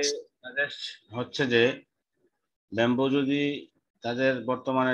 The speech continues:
যে restricted হয়ে যায়, সীমাবদ্ধ হয়ে যায় current distribution এরিয়াতে, between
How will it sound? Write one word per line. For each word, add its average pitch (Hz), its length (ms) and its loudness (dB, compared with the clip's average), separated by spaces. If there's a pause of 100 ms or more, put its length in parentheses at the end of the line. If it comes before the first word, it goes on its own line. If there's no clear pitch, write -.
যে 123 80 0
restricted 123 640 -2
হয়ে 113 220 4
যায়, 107 140 4 (120)
সীমাবদ্ধ 123 400 -4 (120)
হয়ে 117 220 0
যায় 113 160 2 (100)
current 120 280 2 (340)
distribution 131 560 -4 (100)
এরিয়াতে, 104 400 0 (1040)
between 120 260 0